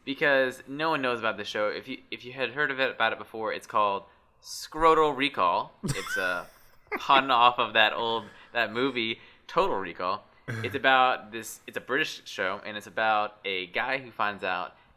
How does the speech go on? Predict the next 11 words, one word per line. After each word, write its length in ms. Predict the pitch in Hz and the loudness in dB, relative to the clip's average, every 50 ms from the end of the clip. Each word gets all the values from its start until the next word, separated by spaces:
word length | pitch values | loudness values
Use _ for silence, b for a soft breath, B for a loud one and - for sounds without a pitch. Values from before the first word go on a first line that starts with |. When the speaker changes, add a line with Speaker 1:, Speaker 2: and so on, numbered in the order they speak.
| _ | _
Speaker 1:
that 360 | 95 98 95 92 92 87 - - | -2 0 2 2 2 0 -2 -8
he 160 | - 95 92 | -12 -12 -8
has 480 | 95 92 90 90 90 85 85 82 - | -6 -6 -4 -4 -4 -4 -6 -8 -8
chlamydia, 560 | - - 95 123 151 156 160 156 151 151 151 151 B B B B B B B _ | -10 -12 -6 -4 -2 0 2 2 2 2 0 -4 B B B B B B B _
and 720 | - 117 117 120 120 120 117 117 117 117 117 117 113 113 110 | -6 -4 -2 -2 0 -2 -2 -2 -2 -4 -4 -6 -8 -10 -12
he 380 | - - - 104 101 101 98 92 - | -14 -14 -12 -12 -12 -12 -14 -14 -10
calls 420 | - - 117 113 113 113 110 101 | -6 -4 -2 0 -2 -2 -4 -4
all 220 | - 90 107 107 | -4 -2 -2 -2
of 60 | 104 101 | -2 -6
his 100 | 95 - | -8 -8
ex-lovers, 880 | - 95 - - 107 104 117 123 120 123 123 123 120 120 120 - - | -8 -8 -8 -10 -8 -4 -2 -2 0 0 -2 -2 -2 -4 -6 -8 -14